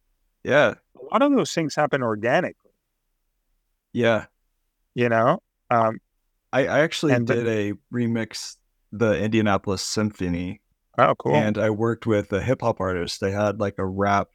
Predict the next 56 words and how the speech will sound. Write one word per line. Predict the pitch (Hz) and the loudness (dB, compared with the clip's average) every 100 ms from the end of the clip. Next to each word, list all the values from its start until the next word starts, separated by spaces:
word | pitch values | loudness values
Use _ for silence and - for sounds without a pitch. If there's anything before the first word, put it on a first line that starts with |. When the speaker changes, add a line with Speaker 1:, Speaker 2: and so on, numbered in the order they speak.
| - | -14
Speaker 1:
culture | - 104 104 - 104 98 95 95 _ - | -4 -2 -2 0 0 0 -2 -6 _ -10
event, | - 110 104 104 98 - - _ | -4 -2 2 2 0 -6 -12 _
basically, | 101 98 - 98 92 | -2 -2 -4 -4 -2
where | 98 | -2
they | 101 | -2
did | 104 98 | -2 -2
a | |
dedication | 90 95 98 104 95 - 95 98 | -2 -2 -2 -4 -2 -4 -4 -6
to, | - 117 | -8 -8
like, | 87 90 - | -8 -8 -2
rap | 101 87 | 0 0
culture | - 104 104 - 107 - _ _ _ | -4 -6 -4 -8 -10 -14 _ _ _
with | 117 123 - | -2 -2 -2
the | - | 0
Speaker 2:
Yeah. | 131 | 2
Speaker 1:
symphony. | 117 95 87 78 85 - _ | 4 2 -6 -8 -10 -12 _
And | - 98 98 - | -6 -4 -4 -2
I | 98 | 0
was | 113 | 2
asked | 113 107 - | 0 0 -4
to | 104 | -8
sit | - 104 | -4 -2
in | 104 | -2
to | 95 | -2
remix. | 95 107 101 87 - | -2 -2 -2 -4 0
That | 107 | 0
was, | 110 104 | 0 -2
like, | 98 | -4
a | 87 | -6
crash | - 107 101 | -6 -4 -4
course. | - 107 98 92 - _ _ - | -6 -4 -4 -6 -14 _ _ -8
One | 131 | -6
thing | 123 135 | 0 0
I | 117 | 0
did, | 110 107 104 - - | 0 -2 -2 -8 -8
um, | 107 104 95 - | -2 0 -2 -6
kinda | - 120 | -4 -2
like | 110 | 0
what | 110 | -2
you | 98 | -2
were | |
saying, | 101 113 107 | 0 0 0
is | 98 | -2
taking | - 110 110 | -4 -4 -2
those | 101 95 | -2 -2
little | 107 101 92 | -2 0 0
imperfections | 98 101 - 95 - 107 104 | -4 -6 -4 -4 -4 -4 -2
or | 95 | -4
pieces | - 107 104 110 104 | -4 -4 -2 -2 -2
or | 101 | -2
just | 117 104 | 2 2
Speaker 2:
Yeah. | |
Speaker 1:
room | 92 107 107 | 2 -2 -2
noise | 107 107 101 95 | -2 0 -2 -4
or | |
something. | 92 110 107 107 101 | -6 -6 -2 -2 -4